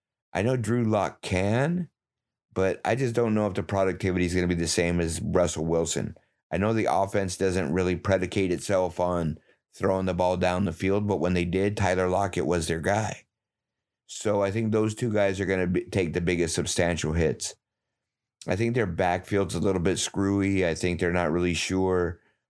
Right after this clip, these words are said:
what's gonna happen there. Again, I think they're in a rebuilding mode in, in trying to do it in a quiet form. You know, two guys that they lost on that team, Russell Wilson and the other side, Bobby Wagner, they changed the whole team this year.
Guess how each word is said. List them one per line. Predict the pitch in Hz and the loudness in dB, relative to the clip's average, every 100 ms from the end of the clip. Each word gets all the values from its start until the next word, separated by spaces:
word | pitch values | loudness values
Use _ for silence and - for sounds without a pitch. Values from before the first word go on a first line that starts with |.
| - | -4
what's | 95 95 | -2 0
gonna | 92 90 | -2 0
happen | 90 90 87 - 85 | 2 2 0 0 0
there. | 85 87 92 | 0 0 0
Again, | 90 87 87 85 | 0 0 0 0
I | 80 | 0
think | 90 95 | 0 0
they're | 104 | 0
in | 95 | 0
a | 90 | 0
rebuilding | 101 101 92 101 92 92 90 | 2 0 2 0 2 0 2
mode | 90 90 95 95 85 _ _ _ _ - | 2 2 0 -2 -6 _ _ _ _ -2
in, | 85 71 - | 0 0 -2
in | - 90 87 87 82 | -2 2 2 0 -2
trying | - 98 98 | 0 0 0
to | |
do | 90 92 | 0 0
it | 87 | 0
in | 80 | -2
a | |
quiet | - 90 87 82 - | -4 0 2 0 -2
form. | 78 69 80 - _ _ _ _ _ _ _ _ _ | -4 -2 -4 -10 _ _ _ _ _ _ _ _ _
You | |
know, | 87 87 | -2 -2
two | - 135 | -2 -2
guys | 123 117 107 | 0 0 0
that | 104 | -2
they | 104 | 0
lost | 101 98 92 101 | 0 0 0 -2
on | 95 | 0
that | 90 87 | 0 0
team, | 95 92 | 0 2
Russell | 92 90 98 92 | 2 0 0 0
Wilson | 92 87 92 | 0 0 0
and | 87 87 | 0 2
the | 87 | 2
other | 87 87 | 2 0
side, | 82 87 85 | 0 0 0
Bobby | 87 85 85 | 0 -2 -2
Wagner, | 80 87 85 82 87 85 - _ - | 0 0 0 0 -2 -2 -6 _ -4
they | 110 | -2
changed | 110 95 85 | 0 0 0
the | 87 | 0
whole | 85 82 | 0 -2
team | 80 82 80 | 0 0 2
this | 69 71 | 0 0
year. | 67 - | 0 -2